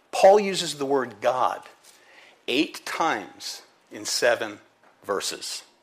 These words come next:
The government of God, or God's universe, beloved, is not structured as a democracy.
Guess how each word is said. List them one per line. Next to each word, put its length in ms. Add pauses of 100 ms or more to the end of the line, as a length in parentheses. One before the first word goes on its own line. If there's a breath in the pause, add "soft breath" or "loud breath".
(1200)
The 100
government 580
of 160
God, 580 (560 soft breath)
or 280
God's 400
universe, 680
beloved, 420
is 140
not 200
structured 460
as 120
a 40
democracy. 680